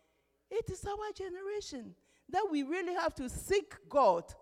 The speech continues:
for our lives, for our families, for, for, for the people outside. You understand? Because Jesus did not come to die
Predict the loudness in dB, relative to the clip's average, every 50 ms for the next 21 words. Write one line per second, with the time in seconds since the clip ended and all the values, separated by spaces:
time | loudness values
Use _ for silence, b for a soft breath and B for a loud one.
0 | b b b b b b b b 2 4 4 6 6 4 2 0 -2 0 -2 0
1 | 2 4 4 4 4 4 0 -10 -4 0 2 2 4 4 2 0 -2 -4 -4 -4
2 | -4 -4 -2 -4 -4 -4 -4 -4 -2 -4 -4 -6 -8 -18 b b b b _ 8
3 | 10 10 10 10 8 6 4 4 4 4 4 0 -2 2 2 4 4 2 0 -8
4 | -6 -4 -4 0 4 4 4 4 8 8 8 8 8 4 -4 -16 -20 -20 _ _
5 | 4 6 6 6 4 2 0 0 0 2 0 -2 -4 -4 0 0 0 0 0 -2
6 | -4 -4 -2 -2 0 0 0 -4 -6 b b b b b b -12 -6 0 0 0
7 | 2 4 4 4 4 4 0 0 0 0 -2 -4 -2 0 2 2 2 0 -2 -2
8 | -2 -2 -2 -4 -6 -10 -2 0 2 4 4 4 2 2